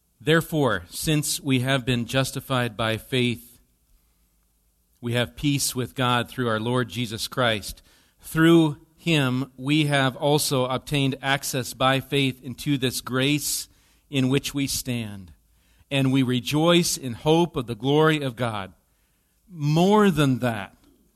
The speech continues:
we rejoice in our sufferings,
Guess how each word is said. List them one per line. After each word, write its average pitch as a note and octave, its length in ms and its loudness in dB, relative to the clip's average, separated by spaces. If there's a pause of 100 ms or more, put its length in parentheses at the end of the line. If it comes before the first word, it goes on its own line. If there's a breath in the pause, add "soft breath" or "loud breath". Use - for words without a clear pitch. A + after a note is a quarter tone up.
(600)
we D3 160 4
rejoice D#3+ 600 4
in D#3 160 0
our D3 220 4
sufferings, C3 1080 -2